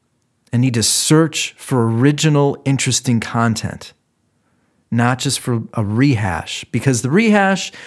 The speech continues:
there's sort of the guarantee that people are gonna go back. Now, I'll grant it before I let you go.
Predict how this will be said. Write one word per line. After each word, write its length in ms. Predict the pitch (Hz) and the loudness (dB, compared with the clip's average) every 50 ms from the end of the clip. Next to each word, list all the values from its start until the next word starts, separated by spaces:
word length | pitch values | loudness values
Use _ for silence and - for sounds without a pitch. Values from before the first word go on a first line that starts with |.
| - - - | -20 -4 -2
there's 160 | 131 123 - | 0 0 2
sort 160 | - 143 131 | 2 2 2
of 100 | 120 113 | 2 2
the 60 | 120 | 0
guarantee 560 | 110 120 147 160 156 156 147 131 - 143 135 131 | 0 2 2 4 4 4 2 2 0 0 0 2
that 180 | 123 117 - | 0 -2 -2
people 280 | - 127 120 113 123 117 | -2 -4 -4 -2 -2 -2
are 40 | 107 | 0
gonna 180 | 113 107 104 | 0 0 0
go 140 | 98 101 98 | 0 -2 -2
back. 300 | 92 98 85 87 - - | -2 -2 -2 -4 -2 -2
Now, 140 | 131 131 139 | 0 0 0
I'll 140 | - 147 147 | 0 -2 -2
grant 300 | - 180 180 185 170 139 | 0 2 2 4 2 2
it 120 | 120 - | 0 -2
before 220 | - - - 131 | -8 -2 0 2
I 40 | 123 | 2
let 160 | 123 120 - | 2 2 0
you 40 | 117 | 0
go. 180 | 120 104 90 | 0 0 0